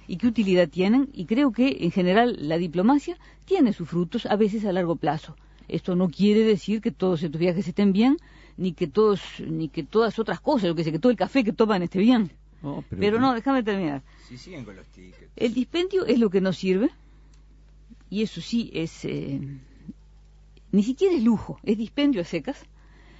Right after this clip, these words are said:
Speaker 1: Y yo creo que ahí lo que hay que fijarse es en la finalidad,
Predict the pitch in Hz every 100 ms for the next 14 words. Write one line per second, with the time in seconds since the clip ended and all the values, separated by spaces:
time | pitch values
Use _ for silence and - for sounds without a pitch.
0 | - - - - - - - - - -
1 | - - - - - - - 240 302 330
2 | 339 240 269 294 - - - 214 294 -
3 | - - - - - - - 180 185 160
4 | 180 175 - 247 262 208 185 240 262 -
5 | 330 - - - - 208 247 - 190 190
6 | 185 180 160 151 151